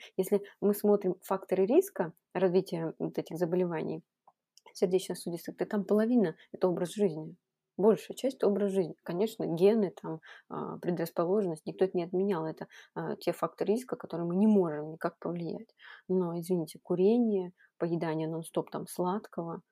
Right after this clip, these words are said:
жирного, газированные напитки, вот эти все печенья, которые любят мои пациенты, прям, да,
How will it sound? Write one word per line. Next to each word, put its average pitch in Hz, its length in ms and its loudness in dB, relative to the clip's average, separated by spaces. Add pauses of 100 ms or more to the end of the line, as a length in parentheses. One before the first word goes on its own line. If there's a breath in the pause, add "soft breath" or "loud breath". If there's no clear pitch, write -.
(120)
жирного, 175 720 0 (340 loud breath)
газированные 165 580 -2
напитки, 202 520 -4
вот - 140 -14
эти 180 160 -18
все - 160 -16
печенья, 180 600 -2 (200 loud breath)
которые 175 340 0
любят 180 200 0
мои 175 120 0
пациенты, - 580 -8 (200 soft breath)
прям, 160 260 -6
да, 160 240 -4